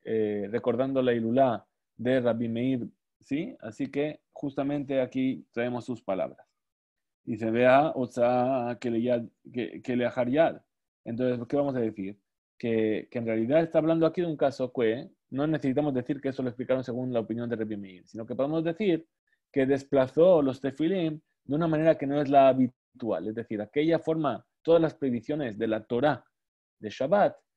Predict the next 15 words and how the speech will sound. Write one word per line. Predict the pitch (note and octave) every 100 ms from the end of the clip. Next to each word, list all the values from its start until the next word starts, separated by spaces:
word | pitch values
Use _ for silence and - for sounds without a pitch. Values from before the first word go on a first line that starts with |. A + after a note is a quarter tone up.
| _
se | _ - B2+
permitieron | B2 B2 A#2+ A#2+ A#2 D3 F#3+ F3 D#3 E3 - _ _ _
si | _ C#3
no | C#3+
se | D#3 E3+
hacen | D#3+ D3+
de | C3+
la |
manera | A#2+ A#2 C3 C#3+
habitual | - A#2+ A#2+ A2 A#2+ B2 C#3
en | C3+
la | A2+
cual | - A#2+ A2
se | G2+
hace. | F2 -